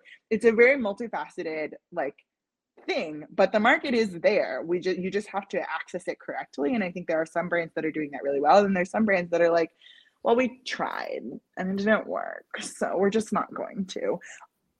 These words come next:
Or you have brands, and I won't name names because I'm not here to start an internet war, but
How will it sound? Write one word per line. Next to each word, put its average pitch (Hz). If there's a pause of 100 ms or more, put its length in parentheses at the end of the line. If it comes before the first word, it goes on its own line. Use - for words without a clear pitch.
(140)
Or 226
you 240
have 208
brands, 202
and 196
I 196
won't 226
name 143
names 143
because 165 (640)
I'm 180
not 151 (120)
here 143
to 139
start 147
an 156
internet 175
war, 208
but 196